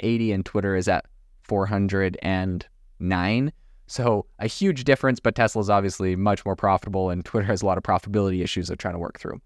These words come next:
Okay, we've now come to the final three A I companies, how much their final annual compensation is. This, I believe,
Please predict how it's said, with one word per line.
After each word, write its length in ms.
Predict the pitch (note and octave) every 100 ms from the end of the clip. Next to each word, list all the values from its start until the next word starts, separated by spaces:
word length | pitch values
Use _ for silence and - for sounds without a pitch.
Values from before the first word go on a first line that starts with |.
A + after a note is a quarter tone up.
| _
Okay, 320 | C#3+ D3+ G#2 - _ _ _
we've 200 | C3 C#3
now 320 | C#3+ D#3 E3
come 380 | - D#3+ C3+ C3+
to 180 | - C3+
the 140 | B2 A#2
final 600 | - A#2+ B2 C3+ C#3 C#3 _
three 360 | A#2 A#2 A2+ - _
A 160 | D3 F3
I 160 | D3+
companies, 540 | - B2+ B2 A#2+ A#2 - _
how 220 | _ - F3
much 260 | D#3 -
their 140 | C3 A2+
final 580 | _ C3+ C3+ C#3+ C#3 -
annual 340 | B2 B2+ B2
compensation 720 | - B2+ A#2+ A#2 - A#2 - A2+
is. 220 | A2+ - _ _
This, 560 | G#2 C3+ G3+ - - - _ _
I 140 | - B2+
believe, 560 | B2+ B2+ B2 A#2+ A2+